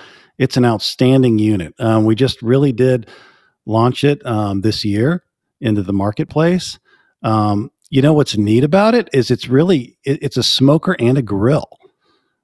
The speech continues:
So, um, it's the best of both worlds. I mean, at the end of the day. And I mean, you could buy this unit just to sit in your backyard or on your patio. It looks so good. Um, I mean, it really is a nice looking unit. Um, it's got that central,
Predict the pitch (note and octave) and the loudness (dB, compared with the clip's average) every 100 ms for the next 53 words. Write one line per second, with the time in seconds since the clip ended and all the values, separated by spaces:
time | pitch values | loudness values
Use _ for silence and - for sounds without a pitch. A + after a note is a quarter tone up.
0 | _ - B2+ A#2 B2 A2+ G#2+ G2 - A#2+ | _ -2 0 0 0 0 0 -4 -6 -10
1 | - B2 G2 A2 - A2 G2+ G#2 A2 B2+ | -6 -6 -2 -2 -2 -4 -4 -4 -2 0
2 | F3 - - - _ - G#2+ A#2 A#2 A#2 | 0 -2 -10 -20 _ -4 0 0 0 -2
3 | A2+ A#2 G#2 G#2+ A#2 F#2+ E2+ - - - | -2 0 -2 -2 -2 -2 -8 -20 -20 -20
4 | _ - A#2+ B2 C3+ C3 - - D3 - | _ -2 0 2 2 0 -4 -2 -2 2
5 | G3 A#2 A2+ A#2+ A2+ - B2+ B2+ B2 C3 | 0 2 0 2 0 0 2 2 0 -4
6 | - - - C3+ B2+ G2 A2 A#2 - A2+ | -4 -4 -2 -2 -2 -2 -2 -2 -2 -2
7 | A#2 D3+ G#2 G#2 A#2 G#2 - - C#3 D#3+ | 0 0 -2 -2 -2 -2 -2 -4 -4 -6
8 | F2+ F2 F2 F2 - F2 D#2+ D#2+ C#2 - | -6 -8 -12 -14 -12 -12 -12 -14 -14 -16
9 | _ _ _ _ _ _ A2 G2 G2 G#2+ | _ _ _ _ _ _ -4 -2 -2 0
10 | A2+ A2+ A#2+ B2 D3+ A#2+ C3 G#2 G#2 A2+ | 2 2 2 0 2 2 0 0 0 0
11 | A2+ - A2+ G2 F#2+ G#2 F2 D#2+ A2+ G2+ | -2 -4 -6 -4 -2 -4 -4 -8 -6 -4
12 | G2 F#2+ - A2+ - F2 - - B2+ C3 | -4 -6 -4 -4 -4 -6 -8 -2 0 2
13 | D3 C#3+ C#3+ | 2 2 0